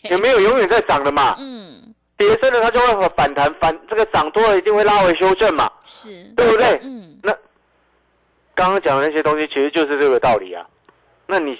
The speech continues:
Speaker 1: 认为现在是跌深了还是跌少啊？现在是负乖离已经来到了百分之二十二呢。负乖离率跌太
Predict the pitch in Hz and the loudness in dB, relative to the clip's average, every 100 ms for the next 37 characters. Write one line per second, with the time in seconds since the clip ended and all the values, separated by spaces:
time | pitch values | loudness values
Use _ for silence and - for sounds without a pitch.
0 | _ 202 185 139 131 160 156 143 147 127 | _ 0 0 2 0 0 0 0 -2 -2
1 | 123 127 131 113 117 120 - 107 104 95 | -2 0 -2 0 -2 -4 -6 -6 -4 -6
2 | 92 - _ _ _ _ _ _ _ _ | -8 -14 _ _ _ _ _ _ _ _
3 | _ - 208 202 202 202 196 220 196 196 | _ -2 -2 2 0 0 -2 -2 0 2
4 | 180 170 151 165 185 156 165 185 156 139 | 2 0 -2 -4 -2 0 2 2 2 2
5 | 147 170 202 185 - - 160 139 120 - | 0 0 2 2 0 0 2 2 -2 -6
6 | _ _ - - _ _ _ _ - 240 | _ _ -20 -20 _ _ _ _ -2 0
7 | 208 220 208 196 208 208 - 165 185 208 | 2 2 2 2 2 0 0 0 2 2